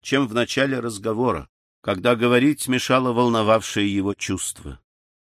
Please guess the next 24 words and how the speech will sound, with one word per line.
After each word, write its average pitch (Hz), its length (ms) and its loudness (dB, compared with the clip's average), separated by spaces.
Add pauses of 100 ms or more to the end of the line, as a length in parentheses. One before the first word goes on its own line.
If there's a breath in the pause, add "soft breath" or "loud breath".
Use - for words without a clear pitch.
(180)
Давид, 123 480 0
хотя 156 340 0
и 170 60 2
поглядывал 135 680 2
жадным 123 420 2
взором 117 440 0
на 101 80 -2
своё 117 300 -2
сокровище, 117 920 -2 (340)
но 165 180 4
принуждён 170 720 2
был 170 180 0
отвечать, 156 640 0
тем 143 240 2
более 156 240 2
что 143 240 0
и 147 140 0
отец 147 640 2
девушек 123 560 0
принял 117 320 0
участие 107 500 -2
в 92 80 -4
разговоре. 92 640 -4 (600)
Разведчик 123 680 0